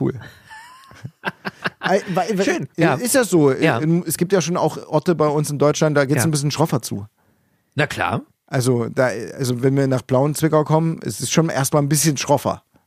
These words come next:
Speaker 1: als
Speaker 2: Ja,
Speaker 1: in Wien.
Speaker 2: aber ich liebe das ja auch, weil es ist ja beides.
Speaker 1: Ja,
Speaker 2: Also
Speaker 1: ja.
Speaker 2: es ist ja, es ist ja,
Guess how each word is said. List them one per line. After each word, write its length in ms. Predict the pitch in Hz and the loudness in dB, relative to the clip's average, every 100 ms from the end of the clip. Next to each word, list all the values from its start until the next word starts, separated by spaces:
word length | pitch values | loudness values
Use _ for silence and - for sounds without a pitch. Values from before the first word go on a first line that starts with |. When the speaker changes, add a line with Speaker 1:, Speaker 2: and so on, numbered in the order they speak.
| - | -4
Speaker 1:
als 420 | 127 113 - - | -2 -2 -6 -4
Speaker 2:
Ja, 160 | 139 202 | 0 0
Speaker 1:
in 60 | |
Wien. 60 | 139 | 2
Speaker 2:
aber 180 | 143 160 | 2 2
ich 180 | 156 - | -2 -2
liebe 200 | 196 220 | 0 0
das 200 | 165 - | 0 -2
ja 160 | 170 | 0
auch, 160 | 160 170 | 0 0
weil 140 | 139 135 | 0 -2
es 120 | - | -4
ist 100 | 175 | -2
ja 80 | 147 | -2
beides. 580 | 131 131 170 101 - - | 0 0 0 -2 -10 -2
Speaker 1:
Ja, 80 | 156 | 2
Speaker 2:
Also 120 | 180 | 4
Speaker 1:
ja. 60 | 165 | 4
Speaker 2:
es 60 | 156 | 2
ist 60 | |
ja, 180 | 180 151 | 2 2
es 120 | 135 170 | 0 -2
ist 160 | 175 | 0
ja, 220 | 180 151 | 2 2